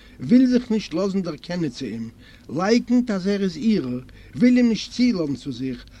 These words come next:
ארויפלאזן אים אויף די, אויף איר שוועל. דורך א צופאל האט זיך געמאכט, אז איך זאל זיך איינמאל אין א זומער טרעפן מיט אים אין א דארף, נישט ווייט פון שטעטל, ווי איך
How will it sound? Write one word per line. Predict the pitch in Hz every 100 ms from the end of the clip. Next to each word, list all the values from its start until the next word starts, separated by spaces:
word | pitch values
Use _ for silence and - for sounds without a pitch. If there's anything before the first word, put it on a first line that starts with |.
| -
ארויפלאזן | 170 202 247 - 220 202
אים | 226
אויף | 226 214 -
די, | 202
אויף | 180 -
איר | 208 196
שוועל. | - 196 120 123 - - - - - -
דורך | 165 151
א | 147
צופאל | - 254 247 160 156 156 - - -
האט | 185 -
זיך | 180 -
געמאכט, | 160 147 156 - - - - -
אז | 151 156
איך | 254 -
זאל | 208 185
זיך | 175
איינמאל | - 226 226 226
אין | 220
א | 196
זומער | 147 185 202 196
טרעפן | - 165 180 190
מיט | 175 165
אים | 156 170
אין | 156
א |
דארף, | 147 160 135 120 - - -
נישט | 131 -
ווייט | 147 165
פון | - 160
שטעטל, | - 165 165 165 180 - - -
ווי | 147
איך | 196